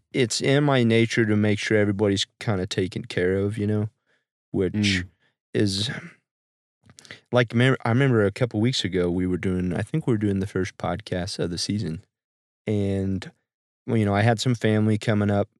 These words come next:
Speaker 1: to where we were staying in the Airstream. And so, you know, I'm, like, trying to get the guys beers and, like,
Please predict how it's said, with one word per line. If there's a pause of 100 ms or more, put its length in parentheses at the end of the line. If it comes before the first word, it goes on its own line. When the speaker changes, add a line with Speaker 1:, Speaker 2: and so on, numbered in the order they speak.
Speaker 1:
to
where
we
were
staying
in
the
Airstream.
And
so, (800)
you
know, (480)
I'm,
like,
trying
to
get (440)
the
guys
beers
and,
like,